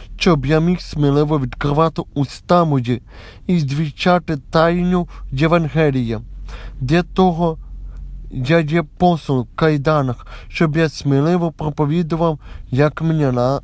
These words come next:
належить говорити». Отож ми бачимо, що апостол Павло закликає Ефеську церкву, щоб вона молилася за всіх святих. І він просить: «Також моліться за мене,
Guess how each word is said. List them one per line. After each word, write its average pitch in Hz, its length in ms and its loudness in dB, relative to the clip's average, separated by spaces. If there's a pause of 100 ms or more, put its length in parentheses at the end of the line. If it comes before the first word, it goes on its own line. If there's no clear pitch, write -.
належить 143 640 2 (240)
говорити». 151 680 0 (800)
Отож 151 360 0
ми 165 120 0
бачимо, 165 380 0
що 151 140 -2
апостол 147 400 -6
Павло 175 420 0
закликає 160 600 0
Ефеську 156 460 -4
церкву, 160 560 0 (340)
щоб - 240 0
вона 180 440 2
молилася 175 800 2 (260)
за 135 180 2
всіх 190 420 0
святих. 156 640 -2 (320)
І 156 80 0
він 175 180 2
просить: 175 560 -2 (380)
«Також 156 460 2
моліться 156 520 0
за 165 160 2
мене, 170 360 0